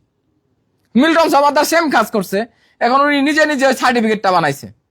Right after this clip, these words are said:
শুধু কতজন লোক দাফন করলো, সে ভাবছে আমি তো ভালো কাজ করতাছি, মানবতার কাজ করতাছি,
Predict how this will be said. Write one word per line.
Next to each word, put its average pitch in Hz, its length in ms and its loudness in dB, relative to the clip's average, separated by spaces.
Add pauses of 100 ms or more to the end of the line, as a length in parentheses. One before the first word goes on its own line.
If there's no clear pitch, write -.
(640)
শুধু 254 200 0
কতজন 277 460 2
লোক 277 140 0
দাফন 269 300 0
করলো, 320 300 0 (380)
সে 294 180 0
ভাবছে 277 340 0
আমি 262 140 2
তো 262 100 -2
ভালো 240 220 0
কাজ 320 140 0
করতাছি, 220 360 -4
মানবতার 247 480 0
কাজ 240 160 -2
করতাছি, 165 480 -4